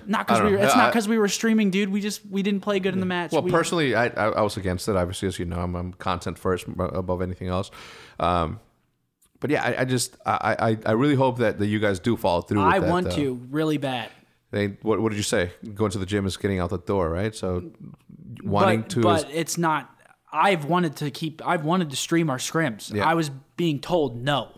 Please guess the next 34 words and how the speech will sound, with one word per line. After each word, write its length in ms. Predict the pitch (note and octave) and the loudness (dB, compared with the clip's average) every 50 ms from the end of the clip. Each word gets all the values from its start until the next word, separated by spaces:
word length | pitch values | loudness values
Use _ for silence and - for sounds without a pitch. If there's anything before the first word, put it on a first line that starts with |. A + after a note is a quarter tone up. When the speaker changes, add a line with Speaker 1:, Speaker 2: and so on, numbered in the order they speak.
| - - - | -18 -12 -8
Speaker 2:
Mm-hmm. 160 | G2 F#2 G2+ | -6 -4 -4
Speaker 1:
Like, 220 | A#2+ A#2+ A#2 - | -4 -6 -8 -10
you, 280 | C3 C#3 D#3 D#3+ D3+ C3+ C3+ | -10 -8 -6 -6 -6 -8 -4
we 140 | C#3 E3 F#3 | -2 0 2
don't 180 | F3+ F#3 E3 D#3 | 2 2 2 2
wanna 200 | D#3 D#3+ D#3 C#3+ | 0 0 -2 -2
stream 260 | - - D#3 D3+ C#3+ | -4 -4 -2 -2 -4
scrims. 480 | B2+ - - D#3 C#3 A2+ G#2 F#2 - - - _ _ _ _ _ _ _ - | -4 -4 -4 -4 -4 -4 -6 -10 -14 -16 -18 _ _ _ _ _ _ _ -6
And 100 | F3 D#3+ | -2 -2
I 80 | D3 C#3+ | -2 -2
can't 360 | C#3+ - F3 F3+ E3 C#3 A2+ | -2 -2 -2 -2 -2 -4 -4
say, 360 | - - - E3+ D#3+ D3+ C#3+ | -6 -4 -2 0 0 0 -2
like, 260 | C3+ C3 B2+ A#2 - - - _ _ _ _ _ _ _ _ | -2 -4 -4 -6 -8 -14 -20 _ _ _ _ _ _ _ _
"F-, 80 | - A#2+ | -14 -14
you." 180 | A2+ A2 G2 - - | -14 -14 -16 -16 -14
Like, 220 | A#2 A2 G#2+ G2+ _ _ | -14 -14 -14 -16 _ _
that's 260 | - A#2 D3 D#3 - | -2 0 0 0 0
Speaker 2:
Yeah. 60 | - | 0
Speaker 1:
how 60 | E3+ C#3+ | 0 0
you 80 | C3+ | 0
get 140 | C#3 D#3 C3+ | -2 -4 -4
your 100 | A#2 A#2 | -4 -6
teammates 380 | - - D#3+ C#3 B2 B2+ - - | -6 -4 -4 -4 -4 -6 -6 -6
to 60 | D3 | -4
not 160 | C#3+ B2+ A#2 | -2 -2 -2
like 220 | A#2 C3 C3 A#2+ B2 | -2 -4 -6 -6 -8
you, 100 | - - | -14 -14
right? 120 | - A2+ G#2+ | -6 -2 -2
Speaker 2:
Yeah. 100 | F#2+ F#2 | -2 -2
Speaker 1:
Th-, 120 | G2 C3+ C3+ | -4 -8 -10
th-, 120 | D#3+ D3 - | -6 -4 -2
right 200 | D#3 C#3 C3 - | -2 -2 -2 -4
there. 260 | C3+ C3 A#2+ G#2+ A2 | -4 -6 -6 -8 -6
Speaker 2:
Yeah. 180 | - A2 F#2+ | -4 -2 -2